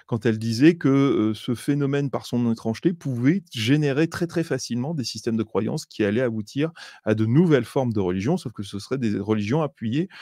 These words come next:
sur des témoignages réels. Le problème là, c'est que, euh, le témoignage n'est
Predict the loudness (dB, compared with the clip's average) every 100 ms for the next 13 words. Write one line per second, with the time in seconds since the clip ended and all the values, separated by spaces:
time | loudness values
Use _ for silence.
0 | -20 _ _ 2 4 4 2 2 2 4
1 | 2 2 0 0 4 4 2 -4 _ -20
2 | -20 _ 8 8 10 6 6 6 4 4
3 | 0 0 0 2 6 6 4 2 0 2
4 | 0 0 0 0 0 0 0 -2 -4